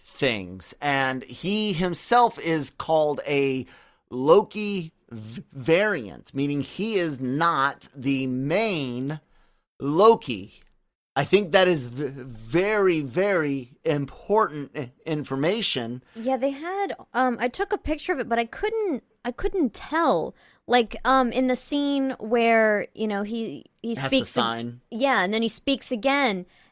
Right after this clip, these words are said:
Speaker 2: and I can't make out L one one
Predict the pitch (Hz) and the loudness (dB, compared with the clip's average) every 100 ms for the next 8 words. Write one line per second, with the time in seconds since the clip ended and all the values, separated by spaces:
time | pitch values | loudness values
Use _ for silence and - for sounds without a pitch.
0 | _ - 233 233 226 330 359 302 - _ | _ -2 0 0 -4 -6 -4 -4 -8 _
1 | - 240 262 269 247 - _ _ _ _ | -10 -4 -2 -2 -6 -18 _ _ _ _
2 | _ 226 240 196 92 - _ 214 247 262 | _ 0 0 0 -6 -12 _ 2 4 4
3 | 294 294 294 - 202 208 240 262 254 247 | 2 -4 -8 -12 -10 -2 0 2 0 -2
4 | 220 226 226 233 | 0 0 0 -4